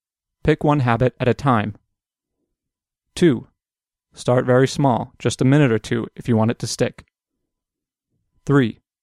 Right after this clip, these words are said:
use social motivation like Facebook, Twitter, Google Plus, or email.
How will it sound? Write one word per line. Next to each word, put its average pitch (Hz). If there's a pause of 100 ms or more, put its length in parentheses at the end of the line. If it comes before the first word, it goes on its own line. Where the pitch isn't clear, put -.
(520)
use 123
social 143
motivation 135
like 113
Facebook, 143
Twitter, 143 (120)
Google 135
Plus, 127
or 120
email. 113